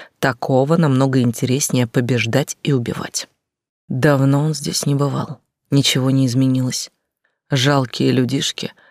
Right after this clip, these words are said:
живут по своим идиотским законам в грязи и убожестве, погрязли в грехах и разврате.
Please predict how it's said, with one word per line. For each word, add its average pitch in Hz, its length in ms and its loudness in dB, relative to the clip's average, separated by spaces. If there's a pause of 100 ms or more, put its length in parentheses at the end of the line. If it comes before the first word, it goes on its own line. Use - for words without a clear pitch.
живут 139 500 2
по - 140 -2
своим 135 480 0
идиотским 131 680 -2
законам 123 600 0
в 113 60 -6
грязи 127 600 -2
и 147 140 -4
убожестве, 135 840 -4 (400)
погрязли 131 760 -2
в 123 60 -10
грехах - 640 -6
и - 80 -6
разврате. - 680 -4